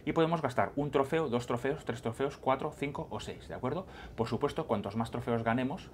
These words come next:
eh, mejor será el efecto que nos proporcionen. En este caso solo tenemos un trofeo, que es descarta la primera carta del mazo de aventuras. Ahora mismo no me conviene, prefiero ahorrar este trofeo y gastarlo si acaso después. Así que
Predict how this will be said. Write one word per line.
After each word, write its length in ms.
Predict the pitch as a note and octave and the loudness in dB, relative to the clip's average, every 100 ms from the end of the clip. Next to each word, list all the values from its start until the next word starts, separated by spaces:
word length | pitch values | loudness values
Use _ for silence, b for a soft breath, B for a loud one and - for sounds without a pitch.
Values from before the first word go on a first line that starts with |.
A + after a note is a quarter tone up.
| B B B | B B B
eh, 120 | G#2+ | -2
mejor 380 | G#2 G2 A#2 A2 | 0 0 2 2
será 240 | A2 A#2 | 4 4
el 120 | B2 G2+ | 4 -2
efecto 340 | - G2+ B2 | -2 -2 0
que 100 | G#2+ | -2
nos 140 | F#2+ | -2
proporcionen. 520 | - F#2+ E2+ G#2+ F#2 F2+ | -4 -6 -4 -6 -6 -4
En 100 | A2+ | -4
este 200 | - C#3 | 0 2
caso 200 | C#3 E3+ | 2 4
solo 240 | C#3 B2+ | 4 4
tenemos 320 | B2 A#2 A2+ | 6 6 4
un 180 | C3 C3 | 2 0
trofeo, 360 | B2+ B2 E3 G3+ B B - | 0 4 2 2 B B 0
que 60 | |
es 120 | C#3 C3+ | 2 2
descarta 400 | A#2+ C#3 D3 C#3 | 4 4 4 2
la 320 | A2+ A2 G#2+ | 6 6 6
primera 320 | A2 B2+ A#2 | 2 4 4
carta 240 | C3+ C#3+ | 4 4
del 120 | A2+ G2+ | 2 2
mazo 220 | A2+ B2 | 0 -2
de 60 | |
aventuras. 520 | F2 E2+ F2 F2 - - B B B | -4 -6 -10 -10 -12 -16 B B B
Ahora 180 | E3 | 8
mismo 340 | D#3 D#3+ F#3 C#3+ | 6 4 2 4
no 200 | A2+ A#2 | 4 6
me 100 | A#2 | 4
conviene, 360 | F2+ D#2+ C#2+ - | 0 -6 -10 -8
prefiero 420 | G2+ G2+ C3 C#3+ G#2 | -4 2 6 6 6
ahorrar 280 | G#2+ A2+ | 4 4
este 180 | A#2 - | 2 -2
trofeo 420 | A2+ A#2 D#3+ F#3+ - B B | -4 -2 0 -2 -4 B B
y 40 | A2+ | -2
gastarlo 380 | A2 A#2+ B2+ | -2 0 -2
si 80 | B2 | -2
acaso 240 | G#2+ A2 A2 | -4 -2 -6
después. 340 | - D#2+ - | -8 -12 -10
Así 180 | G#2 D#3 | -6 -2
que 180 | F#3 | -4